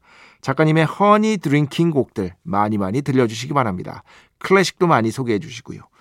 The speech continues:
앞으로도 함께하겠습니다. 비맨." 네. 어, 뭐 클래식도 그렇고요. 재즈도 그렇고요.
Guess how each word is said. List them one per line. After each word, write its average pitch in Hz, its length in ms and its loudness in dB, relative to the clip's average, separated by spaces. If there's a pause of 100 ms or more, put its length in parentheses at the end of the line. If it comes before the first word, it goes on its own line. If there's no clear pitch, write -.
(200)
앞으로도 113 420 -4
함께하겠습니다. 131 760 -2
비맨." 101 680 -2
네. 90 260 -10 (720)
어, - 260 -14 (460)
뭐 - 600 -14 (380)
클래식도 - 440 -2
그렇고요. 147 480 -8 (240)
재즈도 165 420 -2
그렇고요. 135 480 -8